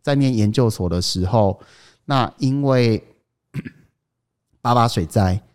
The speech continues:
Speaker 2: 嗯。
Speaker 1: 啊，所以我们就自己发心，就一群大学生，一群研究生，就说：“哎，我们要去辅导邹族的孩子。”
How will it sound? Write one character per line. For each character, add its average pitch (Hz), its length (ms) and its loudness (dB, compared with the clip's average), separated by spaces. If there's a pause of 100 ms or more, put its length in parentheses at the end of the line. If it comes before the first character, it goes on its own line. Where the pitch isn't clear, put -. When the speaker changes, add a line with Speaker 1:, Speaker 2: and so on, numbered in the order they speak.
Speaker 2:
嗯。 202 340 -4
Speaker 1:
啊， 147 60 -4
所 147 140 0
以 - 20 4
我 123 40 2
们 113 100 0
就 127 80 -2
自 127 160 -4
己 107 140 -2
发 98 260 -2
心， 92 360 -2
就 120 160 -4
一 147 120 -4
群 101 260 -4
大 104 240 0
学 92 240 -2
生， 95 340 -2
一 123 80 -2
群 92 220 -2
研 92 200 -2
究 95 220 -2
生， 87 320 -2 (380)
就 127 100 -6
说 113 200 0 (100)
：“哎， 120 80 2
我 113 80 2
们 98 120 0
要 104 80 2
去 120 120 -2
辅 98 240 -2
导 82 200 -4
邹 101 300 0
族 90 240 -2
的 87 140 2
孩 - 280 -4
子。” - 240 -10